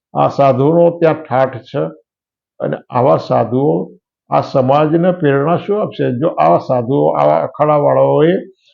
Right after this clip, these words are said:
આ દેશને અને આ પ્રજાને સારી પ્રેરણા આપી હોત, તો આ ભારત,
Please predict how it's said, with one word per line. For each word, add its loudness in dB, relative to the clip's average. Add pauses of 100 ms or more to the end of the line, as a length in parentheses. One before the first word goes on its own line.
(220)
આ 2
દેશને -2
અને -4
આ 0
પ્રજાને 0
સારી -2
પ્રેરણા -4
આપી -8
હોત, -2 (340)
તો 2 (580)
આ 0
ભારત, 2